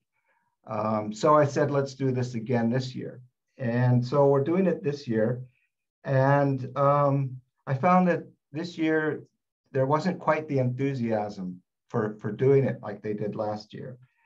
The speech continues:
Um, it took them a while longer to form their teams. And in fact, at some point I needed to prod them to,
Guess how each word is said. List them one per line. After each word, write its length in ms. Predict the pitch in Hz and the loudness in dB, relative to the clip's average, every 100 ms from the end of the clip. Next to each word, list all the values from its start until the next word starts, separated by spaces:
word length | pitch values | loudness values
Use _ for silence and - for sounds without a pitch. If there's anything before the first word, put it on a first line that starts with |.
| _ _ _ | _ _ _
Um, 380 | - 113 110 113 | -8 -4 -2 -2
it 120 | 107 | -4
took 220 | - 147 160 | -6 -6 0
them 140 | 139 | 2
a 80 | 127 | 4
while 380 | 127 135 135 127 | 4 6 4 4
longer 460 | 127 135 135 123 | 2 2 2 -2
to 580 | 123 - 120 113 110 104 | -4 -8 -4 -2 -4 -6
form 240 | 135 131 127 | 0 2 2
their 160 | 117 113 | 0 -2
teams. 400 | 147 135 120 110 | -2 0 0 -2
And 80 | |
in 180 | 113 110 | -2 -4
fact, 420 | 131 127 120 - _ _ _ _ _ _ | 0 0 0 -4 _ _ _ _ _ _
at 220 | 131 120 | -10 -8
some 220 | - 131 131 | -2 -2 0
point 260 | 135 123 127 | 0 0 0
I 120 | 120 | -2
needed 400 | 123 120 110 - | -2 -2 -6 -8
to 440 | 123 113 113 107 107 | -2 0 0 -2 -2
prod 300 | 135 143 135 | 2 2 2
them 240 | 120 110 | 0 0
to, 360 | - 117 110 | -4 -4 -4